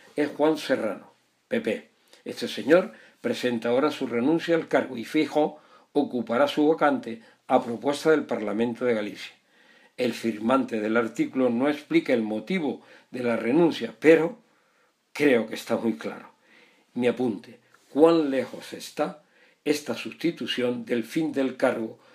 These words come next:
reforzamiento de las relaciones entre los diferentes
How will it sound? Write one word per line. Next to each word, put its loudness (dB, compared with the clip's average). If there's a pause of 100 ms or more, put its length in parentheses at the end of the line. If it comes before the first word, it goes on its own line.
(880)
reforzamiento 0 (100)
de 0
las -2
relaciones -2 (280)
entre -2
los -2
diferentes -2